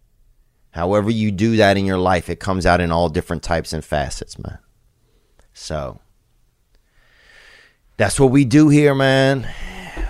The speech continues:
We get rejected, bruh, but we show up. And I'm happy to be showing up for myself today, man. It's not always easy, but, you know, you guys are always there for me in support,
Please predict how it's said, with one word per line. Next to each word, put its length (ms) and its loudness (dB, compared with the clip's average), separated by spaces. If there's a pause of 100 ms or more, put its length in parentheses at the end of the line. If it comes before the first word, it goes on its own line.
(160)
We 140 -2
get 200 2
rejected, 680 2
bruh, 400 4
but 140 0
we 300 -6
show 520 0
up. 460 0 (1800)
And 120 0
I'm 100 4
happy 280 2
to 60 2
be 100 2
showing 280 2
up 140 0
for 80 -4
myself 460 0
today, 340 0
man. 240 -2
It's 120 -6
not 160 4
always 280 2
easy, 260 2
but, 380 0 (340)
you 100 2
know, 80 6
you 120 6
guys 220 4
are 60 6
always 200 4
there 180 4
for 120 -2
me 160 4
in 60 2
support, 580 2